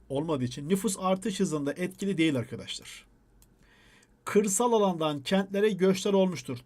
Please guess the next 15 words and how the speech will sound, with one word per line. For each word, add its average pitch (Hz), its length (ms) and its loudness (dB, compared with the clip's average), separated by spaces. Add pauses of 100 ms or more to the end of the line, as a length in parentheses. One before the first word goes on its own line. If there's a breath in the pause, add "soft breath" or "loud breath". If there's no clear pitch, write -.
Doğru, 180 280 2
Türkiye'de 170 720 -2 (420 soft breath)
kırsal 190 480 2
alandan 135 520 2
kentlere 180 760 -2 (260)
göçler 185 500 0 (100)
olmuştur. 165 520 -2 (320)
Doğru 175 520 4
ama 220 360 2 (540 loud breath)
biz 220 360 0
nüfus 190 340 -2
artış 196 360 2
hızı 185 160 0
grafiğine 165 520 0
bakarak 156 520 0